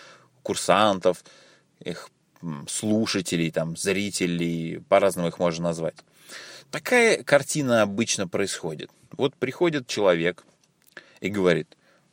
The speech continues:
«У меня тут, в общем, проблема есть, тут-то у меня болит». И, м, ну, специалист, да, будем его так называть, он ему говорит, я щас говорю образно, да, пожалуйста, не подумай, что это все прям впрямую,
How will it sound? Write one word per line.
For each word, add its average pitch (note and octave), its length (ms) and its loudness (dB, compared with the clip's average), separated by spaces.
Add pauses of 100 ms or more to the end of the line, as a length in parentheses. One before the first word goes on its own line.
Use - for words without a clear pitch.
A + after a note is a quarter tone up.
(120)
«У G2+ 60 -8
меня D3 260 4
тут, C#3 220 -4
в A#2 80 0
общем, B2 300 -2
проблема G2+ 580 2
есть, E2+ 640 -2 (500)
тут-то - 380 -4
у - 20 0
меня G#2 240 4
болит». F#2+ 400 4 (1120)
И, E2+ 540 -2
м, - 240 -14 (340)
ну, D#2+ 400 -6 (440)
специалист, G#2 760 4
да, F2 180 -2
будем F2 240 -2
его E2 140 -2
так - 220 -2
называть, G2 480 -2 (680)
он D#3 160 6
ему D3+ 140 4
говорит, A#2+ 540 6
я C#3+ 160 6
щас D3+ 160 2
говорю E3 220 10
образно, G#2+ 520 6
да, G#2+ 160 6
пожалуйста, F2+ 540 4
не F#2+ 100 -2
подумай, E2 400 0
что - 160 -8
это - 180 -8
все - 260 -6
прям - 420 -8
впрямую, F2+ 600 -2